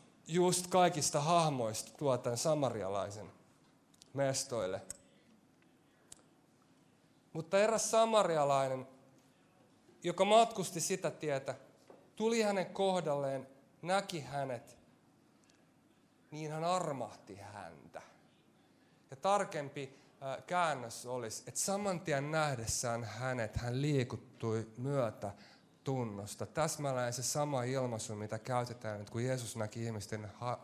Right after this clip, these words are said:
hädän, niin hä-, hän, hän liikuttui myötätunnosta. Tän toisen tilanne sai, äh, äh, hänet niinku sisäisesti liikuttuneeksi. Hän meni hänen luokseensa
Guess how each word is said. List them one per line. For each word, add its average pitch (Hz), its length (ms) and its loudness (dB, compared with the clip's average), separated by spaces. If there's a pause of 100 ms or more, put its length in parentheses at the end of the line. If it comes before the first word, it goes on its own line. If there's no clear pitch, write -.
hädän, 120 400 -4 (380)
niin 117 260 -6 (240)
hä-, - 320 -12
hän, 139 400 -4
hän 139 340 -4 (320)
liikuttui 131 1120 0 (260)
myötätunnosta. 135 1120 0 (220)
Tän 139 360 0
toisen 165 540 4 (340)
tilanne 170 480 4
sai, 135 500 4 (520)
äh, 117 80 0
äh, 123 520 -8 (160)
hänet 151 380 2
niinku 156 180 -2
sisäisesti 143 1040 4
liikuttuneeksi. 117 1200 0 (1160)
Hän 156 140 -2
meni 202 260 4
hänen 170 360 2
luokseensa 139 760 0